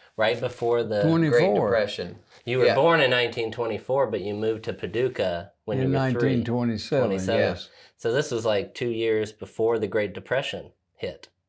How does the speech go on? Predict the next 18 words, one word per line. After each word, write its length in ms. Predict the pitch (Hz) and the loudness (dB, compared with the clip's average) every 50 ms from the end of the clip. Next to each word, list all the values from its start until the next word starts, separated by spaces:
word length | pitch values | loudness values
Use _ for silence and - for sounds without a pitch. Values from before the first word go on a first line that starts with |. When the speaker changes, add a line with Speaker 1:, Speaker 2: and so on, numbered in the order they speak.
| _ _ _ _ _ _ _ _ _ _ _ _ _ _ _ _ _ _ _ _ _ _ _ _ _ _ _ | _ _ _ _ _ _ _ _ _ _ _ _ _ _ _ _ _ _ _ _ _ _ _ _ _ _ _
Speaker 2:
Right. 400 | 139 135 131 123 113 107 110 - - _ _ _ _ _ _ _ _ _ _ _ _ _ _ _ _ | -2 0 0 2 0 0 -2 -6 -12 _ _ _ _ _ _ _ _ _ _ _ _ _ _ _ _
Speaker 3:
So 120 | - 107 | -6 -2
those 280 | 107 117 123 135 131 120 | 2 4 2 2 2 -2
are 80 | 113 | -4
some 180 | 107 - 123 120 | -2 -2 -2 -2
of 60 | 113 | -2
your 200 | 107 101 107 104 | -4 -4 -2 -2
earliest 520 | - 110 117 120 113 110 104 104 104 - - | -2 0 0 0 0 0 -2 -4 -6 -8 -6
memories, 640 | 110 107 107 104 98 92 87 80 87 87 - - - _ _ _ _ _ _ _ _ | -6 -6 -6 -6 -8 -10 -10 -10 -12 -14 -16 -18 -20 _ _ _ _ _ _ _ _
uh, 260 | - 92 92 92 92 - - | -6 -4 -4 -4 -4 -6 -6
are 280 | 92 95 95 95 95 92 | -4 -2 -2 0 -2 -2
of 320 | 90 90 90 90 - - _ _ _ _ _ | -2 -4 -6 -8 -16 -20 _ _ _ _ _
sort 300 | - - - 104 101 95 | -16 -8 -4 -2 -2 -2
of 40 | 90 | -4
the 80 | 92 | -8
Great 260 | 90 98 107 104 95 | -6 -6 -6 -6 -6
Depression 600 | - 98 - 107 104 101 98 - - 98 98 98 | -10 -10 -6 -4 -2 -2 -4 -6 -8 -8 -8 -8
and 300 | 92 92 90 90 87 87 | -10 -10 -12 -12 -14 -16